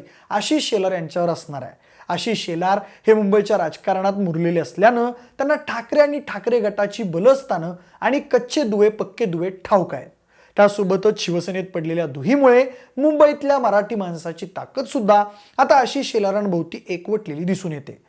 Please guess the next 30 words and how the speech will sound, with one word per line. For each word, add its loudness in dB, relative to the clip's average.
त्यामुळेच 6
आशिष -6
शेलार 0
हे -2
मुंबईत -2
ठाकरे -4
आणि -4
महाविकास -6
आघाडीचं -8
आव्हान -2
मोडून 4
काढत 4
भाजपा 4
आणि 2
महायुतीला 0
अधिकाधिक -6
जागा -10
जिंकून -8
देण्यात -6
महत्त्वाची -8
भूमिका -10
बजावू -8
शकतात. -18
आता 4
भाजपाच्या -2
मिशन -2
फोर्टी -2
फाईव्ह -4
प्लसचं -4
यश -4